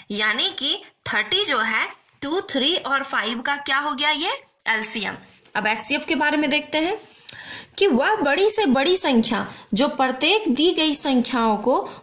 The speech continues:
पूरा पूरा विभाजित कर दे,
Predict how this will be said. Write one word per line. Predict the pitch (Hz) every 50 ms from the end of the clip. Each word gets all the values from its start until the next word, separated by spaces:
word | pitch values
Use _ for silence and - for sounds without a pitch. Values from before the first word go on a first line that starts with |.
| _ - -
पूरा | 240 240 247 285 349 392 427 427 427
पूरा | - 247 233 233 262 320 339
विभाजित | 269 214 233 233 214 226 - 226 226 233 302 403 403 -
कर | - - 226 190 190
दे, | 190 190 202 262 381